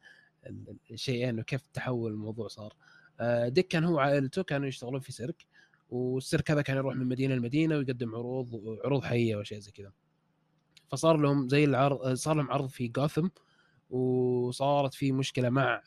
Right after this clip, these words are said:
أحد، آه، رؤساء العصابات. آم، صارت في مشكلة بين، بين السيرك وبين رئيس العصابة، فطبعا يعني كأي رئيس عصابة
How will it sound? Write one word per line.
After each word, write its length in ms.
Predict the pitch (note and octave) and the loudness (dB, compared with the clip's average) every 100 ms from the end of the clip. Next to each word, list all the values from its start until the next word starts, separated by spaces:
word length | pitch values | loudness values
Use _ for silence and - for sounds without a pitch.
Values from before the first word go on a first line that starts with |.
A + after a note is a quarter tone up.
| _ - | _ -6
أحد، 300 | C3 B2 A#2+ A2 - _ _ _ A#2 | -4 -2 -2 -4 -20 _ _ _ -4
آه، 2000 | A#2 A#2 A2+ A2+ A2 A2 G#2 G#2 G#2 G2+ G2 F#2 E2+ F#2 F#2 G2+ F#2 E2+ F#2+ B2 | 0 2 0 0 -2 -2 -4 -6 -8 -8 -10 -12 -14 -14 -14 -16 -16 -18 -10 -4
رؤساء 280 | C3+ D#3+ D3 | -2 2 2
العصابات. 600 | A#2+ B2 A#2+ D#3+ - - _ _ _ _ _ - | 2 0 2 2 2 -4 _ _ _ _ _ -10
آم، 480 | G#2+ G#2 G#2 G2 F2 _ _ _ _ _ _ | -8 -6 -6 -10 -16 _ _ _ _ _ _
صارت 340 | - F#3+ F3+ E3 | -2 4 4 6
في 100 | D#3 | 4
مشكلة 260 | D3 C#3+ | 4 4
بين، 580 | B2+ C3 C3 B2+ B2 B2 | 4 6 6 4 2 0
بين 220 | A#2+ C#3 | 2 2
السيرك 400 | B2+ - D3 F3 | 2 0 0 2
وبين 300 | C3 B2+ A2 | 2 0 0
رئيس 360 | G#2+ A2+ A#2 - | -6 -8 -8 -6
العصابة، 380 | G#2 B2+ D#3+ F3+ | -6 0 4 4
فطبعا 1000 | - C#3 B2+ A2+ _ _ _ - A#2 C#3 | 4 4 4 0 _ _ _ -2 2 4
يعني 280 | D3 A#2 B2+ | 4 0 -2
كأي 220 | A#2 A2+ | -4 -4
رئيس 260 | G#2 A#2 | -6 -8
عصابة 360 | G2 A2 A2 | -10 -14 -10